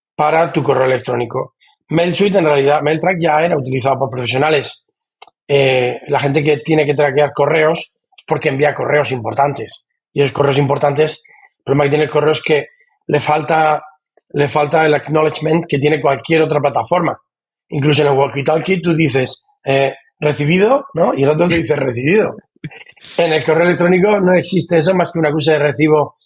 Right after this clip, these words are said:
antiguo que salta una pop-up que nadie usa porque se ve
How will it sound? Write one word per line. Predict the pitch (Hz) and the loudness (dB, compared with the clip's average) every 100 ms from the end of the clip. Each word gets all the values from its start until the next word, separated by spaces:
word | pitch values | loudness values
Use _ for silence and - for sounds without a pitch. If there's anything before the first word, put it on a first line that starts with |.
| - - | -18 -6
antiguo | 139 131 156 156 170 - - _ _ | -4 0 2 2 2 -2 -14 _ _
que | 143 | -2
salta | 139 143 | 0 0
una | 151 143 | 0 2
pop-up | 156 156 160 | 0 0 -2
que | 147 | 0
nadie | 143 139 | 0 2
usa | 147 160 - 165 _ _ _ _ | 0 2 0 -2 _ _ _ _
porque | 147 135 | -6 -2
se | 135 139 | -2 0
ve | 139 143 139 131 - | 0 2 2 -2 -8